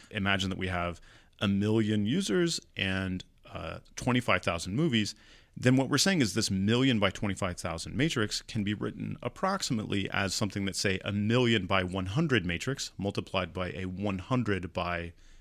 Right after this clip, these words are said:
twenty-five thousand matrix. And this is a really interesting view on how to make predictions, because what happens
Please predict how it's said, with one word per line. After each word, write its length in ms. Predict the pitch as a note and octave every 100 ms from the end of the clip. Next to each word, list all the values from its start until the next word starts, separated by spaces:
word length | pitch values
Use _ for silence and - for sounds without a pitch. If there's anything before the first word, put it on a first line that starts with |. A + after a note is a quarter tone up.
| -
twenty-five 480 | - A2+ F#2+ F#2 E2+
thousand 500 | - F#2 - - - -
matrix. 500 | - - - - - - - - - - -
And 260 | - A#2+ B2+ -
this 180 | G3 D4
is 80 | D#4
a 60 |
really 220 | C4+ G3+
interesting 460 | - F3+ F3 - A2
view 560 | F#2 G#2 D3 G2 F#2 -
on 360 | G#2+ G2+ G2+ F#2+
how 240 | - G#2
to 60 | G#2+
make 200 | G2 G2
predictions, 500 | G2 F#2+ - - -
because 320 | - A2+ B2 A2+
what 160 | D3+
happens 720 | - - G3 A3+ F2+ E2+ F2+